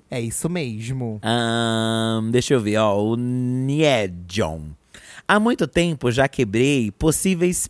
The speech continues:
Speaker 2: preconceitos sobre padrões. Não dá pra julgar por uma capa. E apesar de falarem, muitos <laughs> pegariam e só falam por despeito." É, é, tem muita gente que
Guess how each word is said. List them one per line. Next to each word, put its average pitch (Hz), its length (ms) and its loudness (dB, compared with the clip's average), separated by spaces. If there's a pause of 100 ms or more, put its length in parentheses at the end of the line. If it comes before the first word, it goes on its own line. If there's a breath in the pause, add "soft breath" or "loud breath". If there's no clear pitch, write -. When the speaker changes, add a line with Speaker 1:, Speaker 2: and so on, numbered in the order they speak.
Speaker 2:
preconceitos 160 1080 0 (220 soft breath)
sobre 185 320 2
padrões. 127 760 2 (440 loud breath)
Não 170 220 2
dá 175 240 8
pra 190 160 2
julgar 156 340 4
por 156 140 2
uma 139 200 2
capa. 76 540 -8 (420 loud breath)
E 165 140 4
apesar 160 420 6
de 131 100 -4
falarem, 123 580 4
muitos 160 460 2
<laughs> - 0 -
pegariam 139 680 4 (260 loud breath)
e - 80 0
só 196 180 6
falam 143 480 4
por 156 280 4
despeito." 123 1500 0 (600 loud breath)
É, 104 640 -2
é, 135 280 2
tem 139 140 0
muita 143 280 0
gente 156 280 0
que 175 440 2